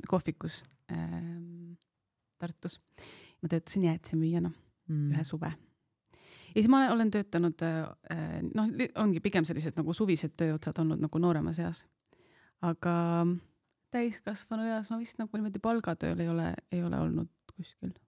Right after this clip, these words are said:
Speaker 1: Ma Londonis elasin, siis ma töötasin baaris, aga see oli selline, selline Londonis elamise survival moment rohkem, et, ähm,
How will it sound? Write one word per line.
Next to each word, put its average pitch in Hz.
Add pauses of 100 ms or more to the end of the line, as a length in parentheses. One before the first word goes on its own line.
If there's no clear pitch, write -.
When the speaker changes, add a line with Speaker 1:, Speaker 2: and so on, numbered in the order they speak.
(140)
Speaker 1:
Ma 226
Londonis 226
elasin, 160
siis 185
ma 175
töötasin 170
baaris, 165
aga 165
see 170
oli 156
selline, 160 (1500)
selline 185 (760)
Londonis 170 (200)
elamise 165
survival 165
moment 156
rohkem, 156
et, 160
ähm, 160